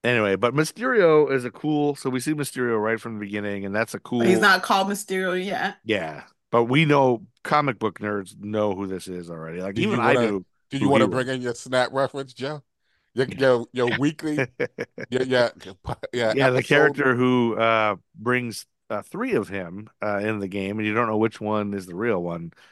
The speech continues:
Speaker 1: Two of them are worth zero and one's worth four, I think. Uh, and then they s-, reveal at the end of the game. Uh,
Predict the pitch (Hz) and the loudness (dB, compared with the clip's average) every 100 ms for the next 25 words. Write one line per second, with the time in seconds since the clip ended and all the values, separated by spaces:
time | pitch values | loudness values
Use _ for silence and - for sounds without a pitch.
0 | _ - 135 110 104 104 98 95 117 98 | _ 2 4 4 4 4 2 0 2 2
1 | 98 95 104 92 95 - 107 104 90 85 | 2 -2 -6 -6 -8 -6 -4 -2 -4 -8
2 | - 90 82 - _ _ _ _ _ - | -14 -16 -16 -20 _ _ _ _ _ -8
3 | 95 90 87 87 - _ _ _ _ _ | -6 -6 -10 -14 -20 _ _ _ _ _
4 | _ - 98 90 87 82 - 92 98 95 | _ -10 -8 -6 -8 -10 -12 -6 -4 -2
5 | 101 92 90 87 80 76 85 80 80 _ | -2 -2 -4 -6 -8 -10 -10 -10 -14 _
6 | _ _ _ _ _ - 101 95 92 92 | _ _ _ _ _ -8 -4 -4 -4 -4
7 | 87 82 | -8 -10